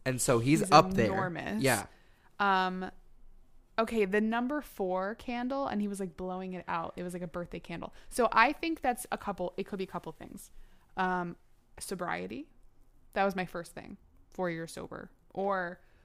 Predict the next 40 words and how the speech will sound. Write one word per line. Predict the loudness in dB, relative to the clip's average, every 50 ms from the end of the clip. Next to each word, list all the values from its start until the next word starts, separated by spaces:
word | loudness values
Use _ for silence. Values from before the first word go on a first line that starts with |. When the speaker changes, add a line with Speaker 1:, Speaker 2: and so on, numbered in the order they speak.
| -20 -20
Speaker 2:
four | -14 -8 -6 -6 -4 -4
years, | -4 -6 -6 -6 -6 -6 -8 -8 -10 -10 -12 -14 -16 -16 -18 -20 -20 -20 -20 -20 -20 -16 -12
I | -12
don't | -12 -10
know. | -12 -14 -18 -20 -20 _ -8 -4
Speaker 1:
Oh, | -2 0 0 0 0 -2 -2
I'm, | -4 -4 -4 -6 -10 -18 _ _ -20 _ _ 0
I | 2 2 2 2
think | 0 -4 -6 -6
it's | -6 -6
an | -6 -4
athlete. | -4 -4 -6 -8 -12 -14 -14 -16 -18 -20 _ _ _ _ _ _ _ _ _ -20 -20 _ _ _ _ _ _ _ _ _ _ _ _ -4
I | -2
th-, | 0 0
I'm | 0 0
pretty | 2 0 2
sure | 2 2 2
this | 2 0 -2 -2
is | -2
the | 0 2
other | 2 2 4 2
one | 2 2 2
that | 2
I'm | 0 0 0
like, | -2 -4 -4 -4 -4
"Oh, | -2 -2
I'm | -2 -2
pretty | -4 -4 -4 -4
sure | -4 -4 -4
he's | -4 -4 -6
a, | -6 -6 -8 -8
he's | -8 -6
Speaker 2:
You | -6
Speaker 1:
an | -4
Speaker 2:
think | -4 -4
it's | -6 -6 -4
an | -4 -2
Speaker 1:
athlete." | -2 -2 -4 -6 -10 -10
Speaker 2:
athlete? | -6
Speaker 1:
Yeah. | -4 -4 -4 -4 -4 -8